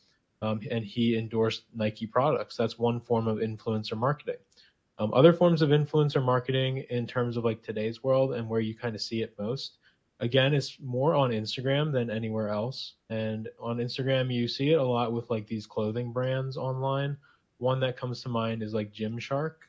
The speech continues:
If you don't know Gymshark, they're a pretty well-known brand in the health and fitness industry. And they're a clothing brand. You know, they sell, you know, sh-, shorts, t-shirts,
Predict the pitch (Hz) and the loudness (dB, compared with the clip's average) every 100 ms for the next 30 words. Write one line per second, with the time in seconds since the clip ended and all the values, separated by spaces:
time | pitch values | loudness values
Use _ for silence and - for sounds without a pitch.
0 | 113 120 120 123 123 110 113 117 - 123 | -14 -6 -2 0 0 0 -2 -4 0 2
1 | 123 - 113 113 107 113 110 107 151 120 | 2 0 0 2 0 -2 -2 -2 -2 2
2 | 117 117 110 104 107 107 107 113 113 107 | 0 0 -4 -4 -2 -2 -2 -6 -8 -6
3 | 107 104 107 113 107 107 120 - 123 131 | -4 -4 -2 -2 -4 -6 -8 -8 -8 -6
4 | 127 123 139 139 143 _ _ _ _ - | -8 -2 0 0 0 _ _ _ _ 0
5 | 147 160 156 139 131 131 127 127 127 127 | 6 8 8 6 4 2 2 2 4 0
6 | 123 120 117 113 110 120 113 110 113 113 | -2 2 2 2 2 2 2 2 0 -2
7 | 104 101 - - - _ 143 127 104 - | -2 -4 -8 -18 -20 _ 2 4 2 -2
8 | - - - 127 120 113 104 101 - - | -12 -14 -6 -4 -2 -2 -2 -4 -8 -14
9 | - | -14